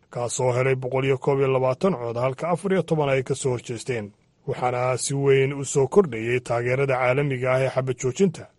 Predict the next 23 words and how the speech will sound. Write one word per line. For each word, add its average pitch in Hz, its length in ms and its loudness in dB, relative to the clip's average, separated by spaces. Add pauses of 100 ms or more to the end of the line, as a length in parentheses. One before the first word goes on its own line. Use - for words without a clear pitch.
(180)
xilli 123 260 -4
tirada 123 320 -2
dhimashada 127 460 0
Falastiiniyiinta 131 800 -2
ay 127 120 0
gaadhay 127 420 -2
in 175 100 -2
ka 208 120 0
badan 120 380 -4
siddeed 131 360 -2
iyo 131 160 0
toban 139 240 -2
kun 214 160 2
oo 196 80 2
qof, 104 160 -6 (320)
oo 123 80 -2
badankoodu 131 640 0
ay 127 80 0
yihiin 127 480 0
haween 185 320 2
iyo 156 160 0
weliba 127 280 -2
carruur. 117 360 -4